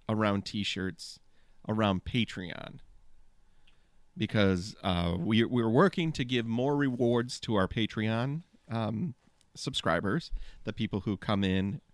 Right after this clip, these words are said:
for that sweet seven dollars, who are, we are very grateful for. We're gonna do a short run t-shirt for every Patreon member.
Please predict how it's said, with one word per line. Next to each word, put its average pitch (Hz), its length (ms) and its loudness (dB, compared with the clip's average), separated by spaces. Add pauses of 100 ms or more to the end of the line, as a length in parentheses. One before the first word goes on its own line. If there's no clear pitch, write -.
(140)
for - 80 -8
that 143 200 -2
sweet - 520 -8
seven 160 460 -2
dollars, 156 580 -2 (420)
who 127 220 6
are, 113 220 6
we 120 180 2
are 98 120 4
very 127 280 6
grateful 110 340 -2
for. 101 380 0 (680)
We're 170 80 -6
gonna 254 200 0
do 214 340 2
a 208 60 -6
short - 580 -4 (400)
run 135 540 -2 (420)
t-shirt - 520 -2 (380)
for - 200 -6
every 104 300 0
Patreon - 720 -6 (280)
member. 87 480 -8